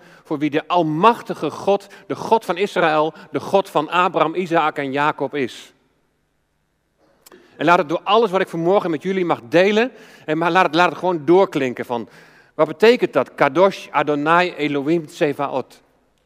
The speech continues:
Ik wil jullie drie situaties schetsen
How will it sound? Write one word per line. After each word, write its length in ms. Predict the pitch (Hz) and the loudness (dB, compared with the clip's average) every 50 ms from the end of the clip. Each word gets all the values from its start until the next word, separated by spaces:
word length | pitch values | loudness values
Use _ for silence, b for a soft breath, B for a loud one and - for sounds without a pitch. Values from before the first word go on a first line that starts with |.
| _ _ _ _ _ _ _ _ _ _ _ _ _ _ _ _ _ _ _ _ _ _ _ _ _ _ _ _ - - _ | _ _ _ _ _ _ _ _ _ _ _ _ _ _ _ _ _ _ _ _ _ _ _ _ _ _ _ _ -20 -20 _
Ik 100 | - 143 | -10 -4
wil 120 | 151 175 180 | -2 -2 -2
jullie 260 | 190 196 180 160 127 | -2 -2 -6 -6 -4
drie 240 | - 185 208 240 226 | -2 -2 0 0 -2
situaties 800 | - - 220 - 170 143 156 170 196 208 - - - 202 - - | -2 -6 -8 -6 -2 2 4 4 4 4 2 -2 -10 -12 -12 -6
schetsen 520 | - - 196 190 - - 208 220 254 247 | -2 0 0 0 -2 -4 -6 -6 -6 -6